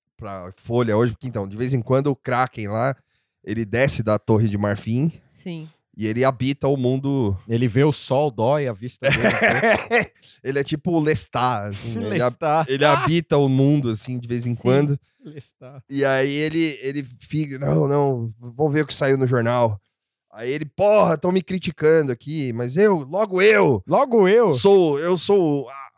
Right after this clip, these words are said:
Speaker 1: o bastião da, da, da, da, do conhecimento humano
Speaker 3: Que achava
Speaker 1: brasileiro."
Speaker 3: tão legal ser tão errado.
Speaker 1: É. <laughs> Logo eu que sou o, o farol da, da, da civilização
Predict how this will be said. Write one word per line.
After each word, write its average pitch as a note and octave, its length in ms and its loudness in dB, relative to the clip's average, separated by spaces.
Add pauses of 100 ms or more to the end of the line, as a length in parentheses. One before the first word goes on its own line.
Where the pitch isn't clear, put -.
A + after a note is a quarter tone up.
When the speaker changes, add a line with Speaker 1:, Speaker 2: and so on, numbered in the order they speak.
(140)
Speaker 1:
o D#3 80 -12
bastião F#3 720 4
da, E3 280 4
da, C#3+ 320 4
da, C3 540 0 (380)
da, C3 300 0
do C3+ 160 -4
conhecimento E3+ 880 4
humano D#3+ 680 6 (140)
Speaker 3:
Que - 80 -8
achava C3+ 300 2
Speaker 1:
brasileiro." F3+ 560 6
Speaker 3:
tão D3+ 100 8
legal E3+ 60 4
ser - 220 -4
tão E3+ 260 -6
errado. B2 500 -4
Speaker 1:
É. C#3 420 2 (280)
<laughs> - 1900 -18
Logo F#3+ 320 6
eu F#3+ 220 4
que D#3 140 -16
sou E3+ 500 2 (440)
o, D3+ 60 -12
o D3+ 40 -12
farol E3 880 6 (420)
da, C3+ 280 0
da, C3 420 0
da D3 160 0
civilização E3 1200 4